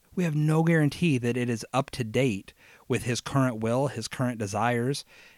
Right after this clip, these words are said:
and his current requirements for salvation. And so again, consistency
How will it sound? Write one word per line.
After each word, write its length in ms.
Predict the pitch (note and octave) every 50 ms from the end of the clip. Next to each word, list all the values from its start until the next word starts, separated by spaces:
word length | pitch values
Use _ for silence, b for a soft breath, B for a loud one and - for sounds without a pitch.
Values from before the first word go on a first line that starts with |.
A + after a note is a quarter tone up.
| B
and 60 | - B2
his 100 | A#2+ -
current 260 | - C3 B2 B2+ A2
requirements 560 | G#2+ - - - C#3 D#3+ C#3+ A2+ G#2+ G#2+ -
for 120 | - B2
salvation. 800 | G#2+ - A#2+ A2 G#2+ G2+ A2+ C#3+ C#3 - - - - - - - - _ _ _ _ _ _ -
And 100 | B2+ -
so 140 | B2 A#2+
again, 380 | B2 C3 E3+ D#3 G#2 F#2+ G2 - _ _ _ _ _ _ _ _ -
consistency 800 | - C3+ - - D#3 D3+ - - E3 C#3 - E3+ D3+ D3 E3 E3